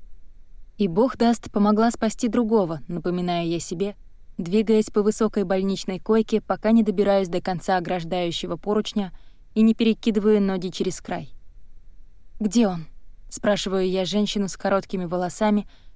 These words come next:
которая стоит рядом. "Мне надо удостовериться, что с ним всё хорошо". Я замолкаю, потому что мне даже не удаётся как следует произнести всё это вслух. "С ним правда всё нормально", —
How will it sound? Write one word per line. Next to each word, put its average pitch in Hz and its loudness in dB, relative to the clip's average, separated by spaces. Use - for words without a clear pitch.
которая 220 2
стоит 208 0
рядом. 165 -2
"Мне 214 8
надо 208 4
удостовериться, 214 0
что 220 -4
с - -2
ним 214 4
всё - -4
хорошо". - -6
Я 202 4
замолкаю, 208 4
потому 202 2
что - -4
мне 208 6
даже 214 4
не 208 6
удаётся 208 2
как 208 -2
следует 208 2
произнести 196 0
всё - 0
это 202 -4
вслух. - -6
"С - -2
ним 190 4
правда 180 0
всё - -4
нормально", — 170 -4